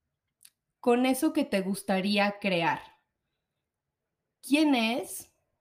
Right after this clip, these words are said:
y cómo es la persona en la que te gustaría convertirte? ¿Cuáles son las características maravillosas que tiene esta persona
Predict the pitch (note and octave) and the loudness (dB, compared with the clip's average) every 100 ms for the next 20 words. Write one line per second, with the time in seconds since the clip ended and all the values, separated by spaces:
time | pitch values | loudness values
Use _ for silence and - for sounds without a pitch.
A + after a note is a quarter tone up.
0 | - A3 - A#3 C4+ D4 A#3 G3 C#4 - | -6 -4 0 4 6 6 4 0 -2 -8
1 | - _ _ _ _ _ _ _ _ - | -20 _ _ _ _ _ _ _ _ -2
2 | G#3+ G3+ G#3+ G3+ - B3+ C4+ G#3+ G#3+ G3+ | 0 0 -2 -2 -2 0 2 2 0 0
3 | G3+ - G3 G3+ - G3+ G#3+ G#3+ G#3+ A3 | -2 -4 -4 -4 0 0 2 0 0 -2
4 | G#3 F3+ F3 - G#3 F#3 - - - _ | -2 0 -2 -4 -4 -4 -8 -16 -18 _
5 | _ _ _ _ _ - A#3+ C4+ C#4 C#4+ | _ _ _ _ _ 0 2 2 0 2
6 | B3+ A#3+ A#3+ - G#3 G3 F#3 F#3+ F#3 G#3 | 2 4 2 2 2 2 0 -2 -2 -2
7 | B3 - B3 A3+ G3+ G#3 G#3+ G3+ F#3+ F3 | -4 -2 -4 0 2 2 2 0 2 0
8 | F#3 E3+ G#3 A#3 A#3 G3 G#3 - G3+ - | 0 -2 0 0 0 0 0 -4 -6 -2
9 | A#3 C4+ C#4 B3+ C4 B3 G#3 F#3+ - A#3 | 0 2 2 0 0 0 0 -4 -4 -2
10 | A#3 G#3+ F#3 A3 | 0 0 -2 -4